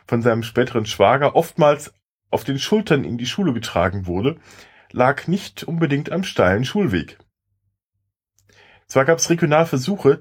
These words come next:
diesen Missständen auf den Straßen abzuhelfen, etwa in Köln,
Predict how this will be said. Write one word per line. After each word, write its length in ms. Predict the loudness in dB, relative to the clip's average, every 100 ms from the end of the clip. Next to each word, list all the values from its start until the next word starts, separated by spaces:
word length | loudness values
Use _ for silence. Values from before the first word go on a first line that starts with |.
| 0
diesen 240 | -2 2
Missständen 640 | 2 0 0 2 2 0 -4
auf 160 | -4
den 120 | -6
Straßen 440 | -8 -4 -2 -2 -2
abzuhelfen, 720 | -4 -2 0 0 -2 -6 -14 -20 -20
etwa 240 | -2 0
in 120 | 0
Köln, 440 | 2 4 4 2